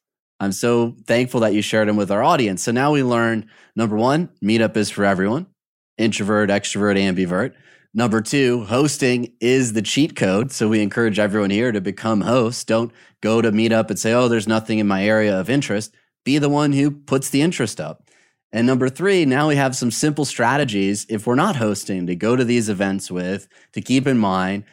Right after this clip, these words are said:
and realize that the more open-minded you are, the more amazing opportunities meetup dot com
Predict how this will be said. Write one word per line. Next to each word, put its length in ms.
and 160
realize 520
that 120
the 60
more 240
open-minded 600
you 260
are, 240
the 80
more 240
amazing 760
opportunities 920
meetup 320
dot 220
com 440